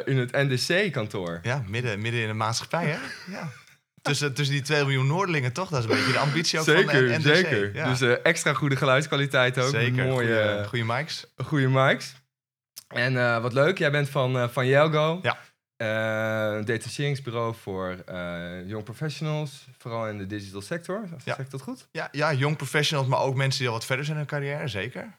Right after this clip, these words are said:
Speaker 2: Ja, ja.
Speaker 1: Cool. Kan je
Speaker 2: Ja.
Speaker 1: daar wat meer over vertellen?
Speaker 2: Ja, ja,
Speaker 1: Hoe is
Speaker 2: dat
Speaker 1: dat
Speaker 2: ga ik
Speaker 1: ontstaan?
Speaker 2: doen. Nou,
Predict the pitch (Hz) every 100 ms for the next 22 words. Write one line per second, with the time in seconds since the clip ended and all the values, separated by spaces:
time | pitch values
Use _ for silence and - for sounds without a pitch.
0 | _ - 233 151 - _ - 127 175 151
1 | 95 - - 135 135 135 131 139 135 123
2 | 117 120 101 90 85 170 165 120 127 107
3 | - 120 123 117 110 95 131 127 170 170